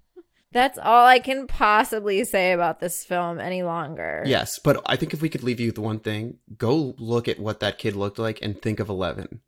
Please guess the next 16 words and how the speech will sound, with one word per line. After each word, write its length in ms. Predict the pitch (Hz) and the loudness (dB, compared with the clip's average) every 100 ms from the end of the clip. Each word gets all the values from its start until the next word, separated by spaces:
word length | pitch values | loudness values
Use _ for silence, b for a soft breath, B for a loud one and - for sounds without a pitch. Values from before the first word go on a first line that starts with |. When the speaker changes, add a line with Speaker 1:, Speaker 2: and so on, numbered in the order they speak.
| _ | _
Speaker 1:
Seriously. 1040 | - - 240 226 208 185 - 160 - - B B B | -8 -4 2 2 4 0 -2 -6 -8 -10 B B B
I 60 | 202 | -10
think 180 | 262 285 | -8 -2
maybe 180 | 254 269 | 0 2
you'll 120 | 269 | 2
enjoy 360 | 254 233 196 196 | 2 0 0 0
this 180 | 202 | -4
movie 220 | 196 180 180 | -8 -8 -6
more 260 | 170 165 | -6 -4
if 180 | 151 175 | -4 -4
you 120 | 180 | -6
just 260 | 175 175 - | -8 -12 -8
look 220 | 175 170 | -6 -4
at 140 | 170 165 | -4 -4
it 180 | 151 - | -6 -6
as 460 | 160 151 165 - | -2 -2 -4 -10